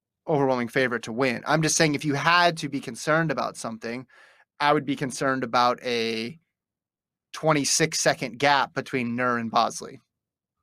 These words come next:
Because if you're saying, uh,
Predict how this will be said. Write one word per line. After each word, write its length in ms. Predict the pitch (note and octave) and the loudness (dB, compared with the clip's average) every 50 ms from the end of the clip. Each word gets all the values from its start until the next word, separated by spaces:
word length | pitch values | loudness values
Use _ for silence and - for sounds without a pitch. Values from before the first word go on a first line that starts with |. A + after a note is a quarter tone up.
| _ | _
Because 220 | - C3 B2 C3+ B2 | -6 -4 -4 -4 -4
if 100 | A2+ A#2 | -2 2
you're 160 | C3+ E3+ E3+ | 2 4 4
saying, 520 | D#3+ - E3+ D#3 D3+ D3 C#3+ C#3 B2+ A#2 _ _ _ _ _ _ _ _ _ _ _ _ _ _ _ _ _ _ _ _ _ _ _ - | 6 6 8 8 8 8 6 2 0 -4 _ _ _ _ _ _ _ _ _ _ _ _ _ _ _ _ _ _ _ _ _ _ _ -6
uh, 380 | A#2+ A#2+ A2 G#2+ G#1+ G#1 - | -4 -4 -2 -4 -4 -6 -8